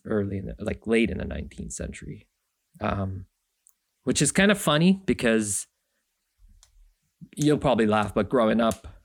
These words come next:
um, I think my mom wanted a girl when she had me. <laughs> And so I would, I'd be the one wearing pink overalls, and I didn't actually get my first haircut until I was, like,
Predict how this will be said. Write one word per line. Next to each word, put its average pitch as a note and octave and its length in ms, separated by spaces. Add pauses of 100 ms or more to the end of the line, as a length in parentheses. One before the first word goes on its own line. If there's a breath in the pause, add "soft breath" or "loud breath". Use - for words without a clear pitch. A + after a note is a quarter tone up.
(120)
um, A2 480 (320)
I A2 60
think B2+ 140
my B2 80
mom A#2 260
wanted A2 240
a G#2 60
girl A2 340 (240)
when A#2 140
she A#2+ 160
had A#2 220
me. C#3+ 340
<laughs> - 180
And A2+ 320
so A#2 220
I A#2 200
would, A#2 200 (240 loud breath)
I'd C3 120
be C3+ 120
the B2 100
one A#2 180
wearing A2 200
pink C3 280
overalls, A2 640 (120)
and A#2 180
I C3 140
didn't F#3 200
actually G#2 280
get - 100
my - 100
first F#2+ 260
haircut G2 320
until G#2 220
I G2+ 60
was, G2+ 160
like, G#2+ 180